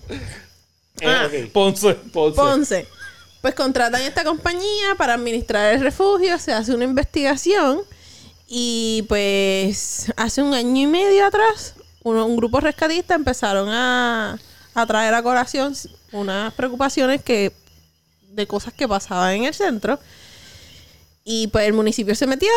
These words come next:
Speaker 2: y hizo una investigación de verdad, hizo una auditoría. Y, pues, como que el, del contrato, de las cosas que ellos se supone que fueran a hacer, ni la mitad la estaban haciendo en estos diez años.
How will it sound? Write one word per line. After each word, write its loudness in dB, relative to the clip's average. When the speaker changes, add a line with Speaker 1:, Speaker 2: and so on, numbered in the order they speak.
Speaker 2:
y 2
hizo 0
una 0
investigación 0
de 2
verdad, 4
hizo 0
una -2
auditoría. 0
Y, 0
pues, 0
como 0
que 2
el, -8
del -2
contrato, 2
de 4
las 2
cosas -4
que -6
ellos -2
se -2
supone 0
que 2
fueran 2
a 2
hacer, 2
ni 0
la 2
mitad -4
la -2
estaban -4
haciendo -2
en 2
estos -2
diez -2
años. 0